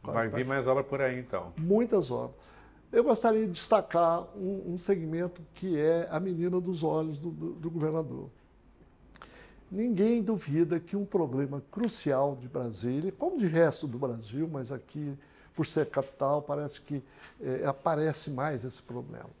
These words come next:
Speaker 2: Saúde.
Speaker 1: Uhum.
Speaker 2: Nós temos um déficit de leitos hoje no Distrito Federal.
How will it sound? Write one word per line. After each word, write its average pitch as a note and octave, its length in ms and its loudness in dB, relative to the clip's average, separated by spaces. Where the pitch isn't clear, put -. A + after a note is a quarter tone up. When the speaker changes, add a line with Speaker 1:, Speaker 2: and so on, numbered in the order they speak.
Speaker 2:
Saúde. C#3+ 680 -4
Speaker 1:
Uhum. G2 360 -14
Speaker 2:
Nós C3+ 220 -2
temos D#3+ 340 -2
um A3+ 100 0
déficit D#3+ 680 0
de B2 160 -4
leitos D#3 580 2
hoje B2 320 -4
no D3 100 -8
Distrito D3 380 -10
Federal. D#3+ 440 -4